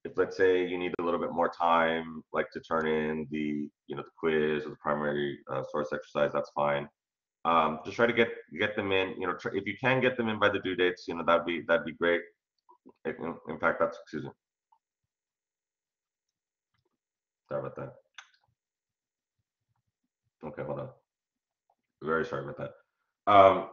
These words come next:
so that, that is what I would, um, what I would definitely want for y'all to do if you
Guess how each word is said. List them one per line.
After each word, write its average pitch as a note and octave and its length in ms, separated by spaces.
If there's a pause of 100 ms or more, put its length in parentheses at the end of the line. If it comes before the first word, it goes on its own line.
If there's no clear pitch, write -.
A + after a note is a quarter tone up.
(1300)
so A2+ 400
that, A#2+ 240
that B2 160
is D3 160
what C#3+ 120
I B2 100
would, A#2 240
um, F2 400 (920)
what G#2+ 120
I G2+ 80
would G#2 140
definitely G#2 460
want F#2+ 260
for G#2 80
y'all F#2+ 140
to E2+ 160
do F#2 160
if F#2+ 160
you F#2 60